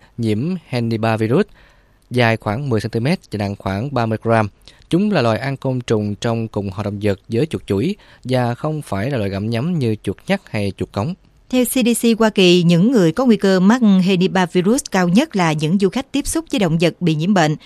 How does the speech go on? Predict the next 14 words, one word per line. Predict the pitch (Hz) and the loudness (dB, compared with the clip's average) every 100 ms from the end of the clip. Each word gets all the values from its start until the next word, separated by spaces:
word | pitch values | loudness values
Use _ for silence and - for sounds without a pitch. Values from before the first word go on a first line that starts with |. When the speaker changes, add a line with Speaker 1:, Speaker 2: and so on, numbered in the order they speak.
| - - | -18 0
Speaker 2:
chủ | 220 | 2
yếu | 233 311 | 4 2
là | 269 165 156 | 0 0 2
dơi | 208 208 165 | 2 2 2
và | 165 | 0
heo, | 180 190 175 - - | 2 2 2 -6 -2
hoặc | 208 196 | 2 2
là | 190 | 2
ăn | 175 214 | 2 2
thực | 208 170 | 2 0
phẩm | 165 170 226 | 0 0 2
bị | 160 160 | 2 2
nhiễm | 160 151 247 | 0 -2 0
dịch | 226 175 | 2 0